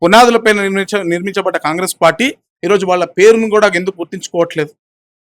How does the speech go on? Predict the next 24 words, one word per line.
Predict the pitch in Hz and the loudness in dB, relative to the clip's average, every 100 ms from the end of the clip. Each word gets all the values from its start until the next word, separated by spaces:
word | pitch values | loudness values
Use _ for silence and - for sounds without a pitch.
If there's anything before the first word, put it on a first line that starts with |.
| _ | _
కాబట్టి | 165 202 180 202 - _ - | -2 0 0 -2 -4 _ -2
కాంగ్రెస్ | 135 185 190 - | 0 2 0 2
పార్టీ | 175 170 | 0 0
విదేశీ | 180 135 175 175 | -8 -4 -2 -2
పార్టీ, | 160 151 151 - _ _ _ | 0 -2 -2 -10 _ _ _
విదేశీయులతో | 143 165 214 214 220 208 202 | -6 2 4 4 4 2 2
కుమ్మక్కయి | 202 185 190 185 196 185 190 _ _ - | -4 -2 -4 -2 0 0 -2 _ _ -2
ఏదో | 165 208 196 | 2 2 2
చేసేద్దాం, | 190 196 165 175 185 - - | -2 -2 0 -2 -4 -14 -2
భారతదేశ | 160 202 202 202 | 2 4 2 -2
ప్రతిష్టని | 190 165 180 - 196 185 185 - | -4 -6 -6 -4 -2 -2 -4 -4
ప-, | 170 165 160 | 0 2 2
ప-, | 151 160 147 | -2 -8 -4
పక్కన | 156 - 196 | -4 -2 2
పెడదాం, | 180 180 180 - - _ - | 4 2 0 -8 -20 _ 2
భారతదేశ | 180 190 196 | 2 2 -4
ప్రగు-, | 190 - 170 208 - | -4 0 0 0 -8
ప్రతిష్టని | 180 214 - 208 | -6 -6 -4 -4
దిగజార్చే | 147 151 185 226 233 | -2 0 4 2 2
ప్రయత్నాలు | 220 196 180 185 180 | -4 -6 -6 -6 -4
చేద్దామనే | 170 170 170 165 160 _ _ | -2 -2 0 -4 -8 _ _
ఒక | 151 151 | -4 -2
పార్టీ | 165 160 175 | 2 0 0
తప్ప | 151 135 233 | -2 2 4